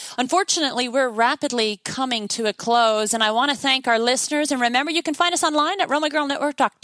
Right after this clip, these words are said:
com and on iTunes. Be sure to follow all the Runway Girl Network activity on Twitter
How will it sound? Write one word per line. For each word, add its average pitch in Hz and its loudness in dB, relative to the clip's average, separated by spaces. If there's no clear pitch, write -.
com 349 0
and 247 0
on 190 2
iTunes. 302 -2
Be 294 0
sure - 0
to 339 -4
follow 302 2
all 320 0
the 196 -4
Runway 185 -4
Girl 180 -4
Network 180 -4
activity 339 -2
on 190 -2
Twitter 403 2